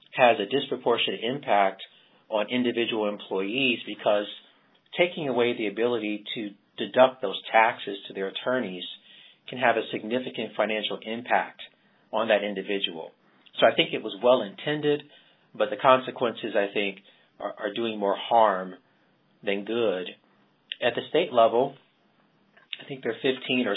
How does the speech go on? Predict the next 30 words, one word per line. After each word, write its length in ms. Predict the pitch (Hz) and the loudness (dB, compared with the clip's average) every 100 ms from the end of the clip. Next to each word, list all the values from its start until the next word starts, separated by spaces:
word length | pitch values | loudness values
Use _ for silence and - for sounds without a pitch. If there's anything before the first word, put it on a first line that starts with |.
| - | -4
sixteen 420 | 131 - 127 113 107 | -6 -6 -6 -6 -2
states 300 | 110 113 123 - | 0 0 -2 -6
that 100 | 104 | 0
have, 240 | 110 101 98 _ - _ _ - | 2 2 0 _ -20 _ _ -4
um, 240 | 98 98 _ - | -4 -4 _ -4
current 320 | - 120 113 113 | 0 0 0 -2
bills 400 | 113 123 143 - - - _ _ _ | 4 4 2 -2 -8 -10 _ _ _
on 540 | 117 113 107 104 101 95 | 0 4 4 2 0 -4
addressing 480 | 107 117 117 - 113 | -2 4 4 2 -2
nondisclosure 760 | 110 110 104 - 107 117 120 117 | 0 0 -2 -4 0 0 -2 -4
agreements. 460 | 123 123 127 131 - - _ _ _ - | 0 0 0 -2 -10 -16 _ _ _ -4
Uh, 140 | 104 | -4
the 60 | 107 | -2
state 180 | - 131 | 2 2
of 60 | 123 | 2
New 120 | 120 | 0
York 360 | 110 113 131 - - _ _ _ | 4 4 4 0 -20 _ _ _
did 200 | - 160 | -2 0
pass 280 | - 131 117 - | 6 8 8 4
a 40 | |
law, 520 | 104 95 95 92 113 131 _ _ _ _ - | -4 0 0 0 -2 -4 _ _ _ _ -2
um, 420 | 107 104 98 101 - | 2 2 0 -8 -8
which 120 | 113 - | -6 0
disallows 720 | 143 147 123 117 113 110 110 - - - | 2 4 8 10 10 8 2 -10 -12 -2
nondisclosure 800 | 117 117 104 - 120 117 110 104 | 2 2 0 -2 0 0 0 -4
agreements 440 | 107 107 104 101 | -6 -6 -6 -8
for 80 | - - | -8 -2
sex 120 | 113 - | -2 -2
harassment 540 | 101 104 117 117 101 - | 2 6 6 4 -8 -8
claims. 380 | 101 90 87 | -6 -6 -10